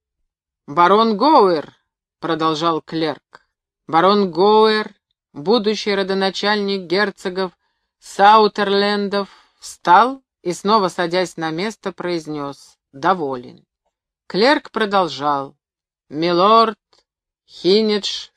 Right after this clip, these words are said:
Финч, барон Гернсей».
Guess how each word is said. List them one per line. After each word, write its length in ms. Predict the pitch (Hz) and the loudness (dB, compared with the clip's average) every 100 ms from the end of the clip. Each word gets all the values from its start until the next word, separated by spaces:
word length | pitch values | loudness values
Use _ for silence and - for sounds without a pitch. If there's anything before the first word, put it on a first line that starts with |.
| _ | _
Финч, 760 | - 220 233 151 - - - - | -6 -2 -2 -4 -6 -12 -12 -18
барон 640 | 117 147 151 190 208 190 - _ _ _ | -4 -2 0 0 -2 -4 -8 _ _ _
Гернсей». 1160 | 143 165 247 226 196 151 - - 147 127 - | -6 0 2 2 0 -4 -8 -10 -8 -8 -10